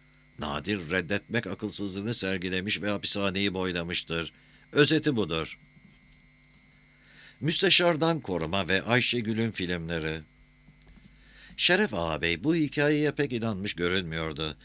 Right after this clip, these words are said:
Amerikalıyla konuşup aklı sıra bana hava atıyor. "Biz ne cumhurbaşkanları gördük." diyordu. Birkaç ay sonraydı. "Bana bak, bu iş ciddi galiba. Adam çok korkmuş." dedi. Asil Nadir, Lasky'nin bu sefer kendini tehdit ettiğini,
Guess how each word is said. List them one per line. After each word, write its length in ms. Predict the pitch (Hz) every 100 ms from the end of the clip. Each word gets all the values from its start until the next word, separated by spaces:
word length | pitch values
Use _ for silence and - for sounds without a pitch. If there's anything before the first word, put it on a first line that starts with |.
| - -
Amerikalıyla 720 | 160 190 220 95 82 85 85
konuşup 400 | - 90 92 101
aklı 280 | 127 127 165
sıra 260 | 151 143
bana 180 | 120 117
hava 300 | 95 85 95
atıyor. 420 | 82 90 85 82 - - -
"Biz 260 | 104 82
ne 140 | 107 110
cumhurbaşkanları 880 | 123 131 120 120 - 120 117 120
gördük." 460 | 110 110 101 104 85
diyordu. 500 | 98 95 90 92 87 - - - - - - - -
Birkaç 340 | 185 214 -
ay 120 | 85
sonraydı. 460 | 82 80 78 76 76
"Bana 200 | 110 107
bak, 140 | 76 76
bu 140 | 139
iş 180 | 98 -
ciddi 400 | 104 90 95 92
galiba. 360 | 85 80 73 87
Adam 280 | 107 123
çok 260 | 101 120 -
korkmuş." 460 | 92 90 82 85 -
dedi. 320 | 78 76 71 - - - - - -
Asil 380 | - 147 233 196
Nadir, 380 | 90 78 87 101
Lasky'nin 600 | 117 143 - 101 110 123
bu 60 |
sefer 340 | 151 113 131 117
kendini 400 | 120 120 120 123
tehdit 440 | 113 110 - 147
ettiğini, 580 | 87 - 80 80 82